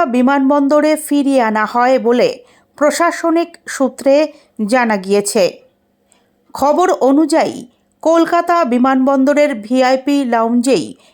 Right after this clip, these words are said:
একটি উচ্চ পর্যায়ের বৈঠক করেন প্রধানমন্ত্রী। ওই বৈঠকে উপস্থিত ছিলেন বঙ্গ বিজেপির শীর্ষ নেতৃত্বরা। পরিস্থিতি ও পরবর্তী কর্মসূচি নিয়ে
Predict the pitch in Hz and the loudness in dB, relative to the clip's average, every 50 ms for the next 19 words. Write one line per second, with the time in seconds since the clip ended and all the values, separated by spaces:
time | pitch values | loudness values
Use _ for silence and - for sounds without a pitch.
0 | _ - - 233 - - - 247 247 240 - - _ _ _ - 277 302 302 294 | _ -4 -4 -4 -2 -2 -2 -2 -2 -2 -4 -8 _ _ _ -2 -2 -2 -2 -4
1 | _ _ - - 339 320 330 311 277 262 233 220 - 277 269 277 285 277 262 208 | _ _ -4 -2 -2 -2 0 0 0 0 0 0 0 0 2 2 2 0 -2 -2
2 | 196 220 233 247 240 - - 277 269 269 - 277 240 196 165 170 165 - _ _ | -2 -2 -2 -2 -2 -4 -6 -6 -4 -2 -2 -2 0 0 -2 -4 -6 -12 _ _
3 | _ _ _ _ _ _ - 262 262 220 240 254 240 214 190 190 190 185 - 208 | _ _ _ _ _ _ -2 0 0 0 0 0 0 0 0 -2 -2 -2 -2 -2
4 | 165 - - - _ _ _ _ - 233 233 220 202 247 262 262 262 - 277 269 | -2 -2 -6 -12 _ _ _ _ -2 -2 0 0 2 2 0 0 0 -2 -4 -2
5 | 277 294 294 311 302 302 - _ _ _ - - 269 262 277 359 339 349 - - | 0 0 0 0 0 -4 -8 _ _ _ -4 -2 -2 0 0 0 0 0 0 0
6 | 359 349 359 - - - 339 320 269 214 190 175 180 190 190 240 247 254 254 262 | 0 -2 -2 -4 -4 -2 0 2 2 0 0 -2 -4 -4 -2 0 0 0 0 0
7 | 254 277 277 269 240 220 202 254 254 254 277 269 277 269 269 - - _ _ _ | 0 0 0 0 -2 -2 -2 -2 0 0 0 0 0 -2 -4 -8 -14 _ _ _
8 | _ - - - - 349 339 339 - - - 349 339 320 277 233 233 233 - 226 | _ -18 -8 -2 0 0 0 -2 -4 -4 0 0 0 2 0 0 -2 -2 -2 -2
9 | 202 202 - - 196 180 175 170 - - _ _ _ _ _ _ _ _ _ _ | -2 -2 0 -2 0 0 0 -2 -4 -8 _ _ _ _ _ _ _ _ _ _
10 | _ _ _ - 302 302 339 370 339 349 - - 359 381 381 370 381 392 359 - | _ _ _ -2 0 2 4 2 2 0 0 0 0 0 4 4 4 4 2 2
11 | - 240 226 220 226 226 254 254 262 277 254 277 294 285 285 - 302 302 294 - | 2 2 2 2 0 0 0 0 0 0 2 0 0 -2 0 -2 -2 -2 -2 -2
12 | 254 233 226 226 233 240 240 - 254 - - 269 254 254 269 247 175 | -2 -2 0 0 -2 -2 -2 -4 -6 -4 -2 0 2 2 2 2 0